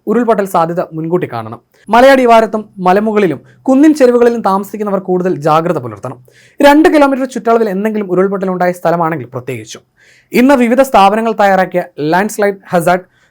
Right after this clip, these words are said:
സോണേഷൻ മാപ്പുകൾ ലഭ്യമാണെങ്കിലും വലിയ സ്കെയിലുകളിലാണ് ഇവ നിർമ്മിച്ചിരിക്കുന്നത്. ഇതൊരു പോരായ്മയാണ്. തെരഞ്ഞെടുത്ത പ്രദേശങ്ങളിൽ സൂക്ഷ്മതലത്തിൽ ജിയോളജിക്കൽ, ജിയോ ടെക്നിക്കൽ പഠനങ്ങൾ നടത്തി ചെറിയ സ്കെയിലിൽ ഭൂപടം നിർമ്മിച്ചാൽ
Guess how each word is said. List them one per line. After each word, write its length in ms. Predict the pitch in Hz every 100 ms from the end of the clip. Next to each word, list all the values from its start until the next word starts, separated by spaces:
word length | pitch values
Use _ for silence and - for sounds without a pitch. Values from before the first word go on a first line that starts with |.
| 143
സോണേഷൻ 400 | 165 180 196 208 190
മാപ്പുകൾ 280 | 180 185 180
ലഭ്യമാണെങ്കിലും 560 | 165 175 175 196 180 - _ -
വലിയ 180 | 240 311 320
സ്കെയിലുകളിലാണ് 680 | 254 240 240 233 202 180 175
ഇവ 60 | 170 160
നിർമ്മിച്ചിരിക്കുന്നത്. 580 | 139 135 127 107 110 110 -
ഇതൊരു 180 | 214 185 180
പോരായ്മയാണ്. 560 | 147 151 151 107 98 - _ _ _ _ -
തെരഞ്ഞെടുത്ത 380 | 294 339 349 330
പ്രദേശങ്ങളിൽ 500 | 294 285 269 269 254 247 _
സൂക്ഷ്മതലത്തിൽ 640 | - 214 208 262 240 214 196 156
ജിയോളജിക്കൽ, 560 | 147 175 196 196 190 180 143 151
ജിയോ 180 | 190 226 226
ടെക്നിക്കൽ 360 | 185 202 202 214
പഠനങ്ങൾ 320 | 190 185 185 170
നടത്തി 220 | 151 - - _ _ _
ചെറിയ 220 | 294 285 349
സ്കെയിലിൽ 320 | - 269 269 190
ഭൂപടം 320 | 196 214 233 214
നിർമ്മിച്ചാൽ 380 | 190 185 170